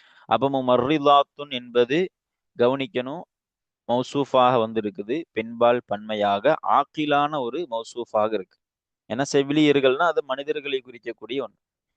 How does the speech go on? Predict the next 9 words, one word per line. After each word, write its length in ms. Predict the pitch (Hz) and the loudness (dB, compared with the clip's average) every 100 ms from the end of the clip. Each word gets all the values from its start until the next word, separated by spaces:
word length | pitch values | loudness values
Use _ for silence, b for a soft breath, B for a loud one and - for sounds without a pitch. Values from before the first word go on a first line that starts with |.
| _ | _
அப்ப 200 | 110 120 | 0 2
அதற்கு 500 | 113 143 165 - 143 | 4 4 2 -2 -10
உரிய 300 | - 143 135 | -4 0 0
சிஃபத்தும் 640 | 123 - 120 139 - 185 202 | 0 -4 -6 -6 -6 -14 -14
அதே 340 | - 117 120 131 | -2 2 4 2
போன்று 480 | - 113 110 131 - | 0 -6 -6 -12 -6
பெண்பால் 440 | 110 110 110 107 | -6 -2 0 0
பன்மையாகவே 880 | 104 104 104 101 98 104 95 147 131 | -4 -10 -8 -4 -4 -6 -4 -2 -2
வந்திருக்கிறது. 960 | 98 98 95 - _ 92 95 95 95 87 | -6 _ -18 -18 _ -16 -12 -8 -6 -8